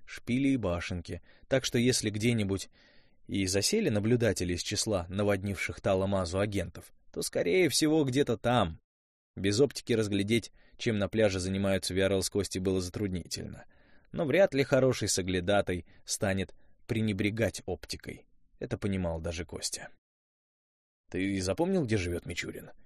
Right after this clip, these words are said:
тихо спросил Виорел. «Найдешь, если что?» «Найду». Костя поежился, хотя было тепло, даже жарковато. «Тогда запоминай еще. Если нас попытаются взять,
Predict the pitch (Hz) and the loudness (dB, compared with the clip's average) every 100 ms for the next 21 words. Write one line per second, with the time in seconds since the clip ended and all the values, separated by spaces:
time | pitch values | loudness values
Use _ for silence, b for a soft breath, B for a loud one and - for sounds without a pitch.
0 | - - 101 87 92 87 92 87 90 87 | -8 -6 -4 -4 -4 -2 -2 -2 -2 -2
1 | 82 - - - _ - - - 110 160 | -6 -12 -20 -20 _ -14 -10 -4 -4 -2
2 | 214 - 117 - - - - _ _ _ | -6 -6 -8 -8 -10 -12 -20 _ _ _
3 | - 101 101 90 110 143 - _ _ - | -16 -6 -2 -2 -2 -6 -14 _ _ -4
4 | 123 - 104 95 135 147 113 - - 90 | -2 -2 -2 0 2 0 -2 -4 -4 -2
5 | 110 117 113 131 101 90 90 98 101 107 | 0 0 0 -2 -2 -4 -2 -2 -4 -8
6 | - 117 87 - - - _ _ _ _ | -6 -4 -4 -6 -16 -20 _ _ _ _
7 | - 143 135 104 104 95 87 82 - - | -10 -2 2 2 0 -2 -2 -4 -4 -6
8 | - - b b b - 90 - 85 87 | -6 -10 b b b -6 -4 -4 -4 -4
9 | - 90 90 90 90 85 85 98 | -4 -6 -2 -2 -2 -4 -2 -2